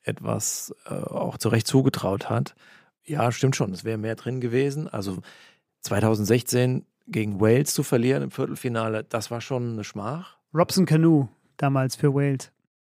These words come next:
Speaker 1: Also da hat Belgien schon mehr zu bieten. Zweitausendachtzehn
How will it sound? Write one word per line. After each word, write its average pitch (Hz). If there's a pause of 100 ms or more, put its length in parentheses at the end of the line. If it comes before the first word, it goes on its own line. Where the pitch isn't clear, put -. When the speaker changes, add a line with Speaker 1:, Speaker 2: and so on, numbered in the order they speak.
Speaker 1:
Also 143
da 117
hat 123
Belgien 117
schon 123
mehr 98
zu -
bieten. 127 (140)
Zweitausendachtzehn 110